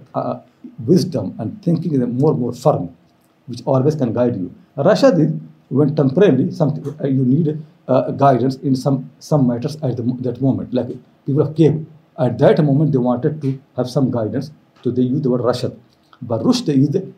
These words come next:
permanent thing. You ask Allah, "Oh Allah, give me rushd, which can help me in every time in my life, whenever I need."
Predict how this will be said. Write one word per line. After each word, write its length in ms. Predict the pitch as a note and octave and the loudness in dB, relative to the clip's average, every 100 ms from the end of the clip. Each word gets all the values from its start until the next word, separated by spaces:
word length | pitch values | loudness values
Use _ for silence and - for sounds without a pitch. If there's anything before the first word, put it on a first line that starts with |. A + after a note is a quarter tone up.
| _ - | _ 0
permanent 560 | C#3+ C3 D3+ G3 - | 2 4 4 4 2
thing. 140 | - G#2 | -2 -2
You 140 | B2 | 4
ask 200 | D#3+ - | 4 2
Allah, 220 | C3+ C3 | 0 2
"Oh 60 | D3+ | 2
Allah, 180 | D3+ D#3 | 4 2
give 160 | D#3+ | 2
me 80 | C3 | 2
rushd, 320 | - - B3+ - - | 0 -2 -4 -8 -8
which 180 | C#3 C3 | -6 0
can 160 | C#3+ | 2
help 200 | C#3 F#3 | 2 2
me 160 | F#3+ A3+ F3 | 2 0 0
in 280 | D#3 - - | -2 -4 -2
every 240 | G3 F4+ | 2 2
time 180 | A#3+ F#3 | 4 6
in 40 | |
my 100 | D3 | 6
life, 220 | A#2+ G#2 G#2+ | 4 0 0
whenever 340 | F3+ G3 D#3 | 2 4 4
I 80 | C3 A#2+ | 4 2
need." 420 | - B2 G2+ | 0 -2 -2